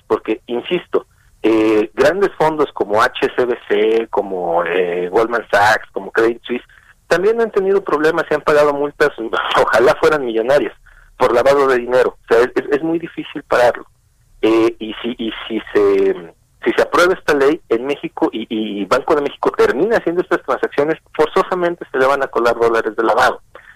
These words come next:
Entonces, vamos a estar a merced de los reguladores estadounidenses a ver qué día se les ocurre hacer una auditoría y entonces nos meten en un problema grave.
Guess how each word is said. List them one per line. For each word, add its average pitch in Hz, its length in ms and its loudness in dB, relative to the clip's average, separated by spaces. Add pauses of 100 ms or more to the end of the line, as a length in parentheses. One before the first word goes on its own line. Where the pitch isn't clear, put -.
(200)
Entonces, 151 360 0 (200)
vamos 165 300 0
a 135 60 -4
estar - 340 -2
a 110 100 0
merced 107 500 0
de 214 120 2
los 175 160 0
reguladores 117 640 2
estadounidenses 101 800 -2 (400)
a 202 100 2
ver 135 240 0
qué 165 140 -2
día 156 260 0
se 143 100 0
les 120 160 -2
ocurre 127 400 0
hacer 127 160 -4
una 131 140 -2
auditoría 120 540 2
y 117 80 -2
entonces 107 420 -4
nos 95 160 -8
meten 104 320 -2
en 92 140 -6
un 101 100 -10
problema 92 460 -2
grave. 131 280 2